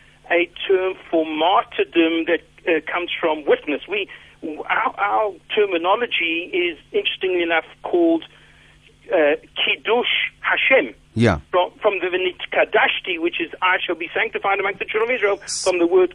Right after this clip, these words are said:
Speaker 1: Kadosh,
Speaker 2: Yeah.
Speaker 1: which means sanctified.
Speaker 2: Yeah.
Speaker 1: So a person who dies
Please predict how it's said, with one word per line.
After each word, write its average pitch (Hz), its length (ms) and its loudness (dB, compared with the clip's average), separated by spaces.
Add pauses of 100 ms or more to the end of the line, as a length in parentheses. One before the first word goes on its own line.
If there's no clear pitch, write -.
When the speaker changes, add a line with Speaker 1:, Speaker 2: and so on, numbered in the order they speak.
Speaker 1:
Kadosh, - 640 2
Speaker 2:
Yeah. 107 440 2 (340)
Speaker 1:
which 185 260 -2
means 196 320 -2 (500)
sanctified. - 640 0 (100)
Speaker 2:
Yeah. 110 240 4 (840)
Speaker 1:
So 220 140 4
a 440 40 2
person 269 380 0
who 214 160 -6 (180)
dies 208 580 2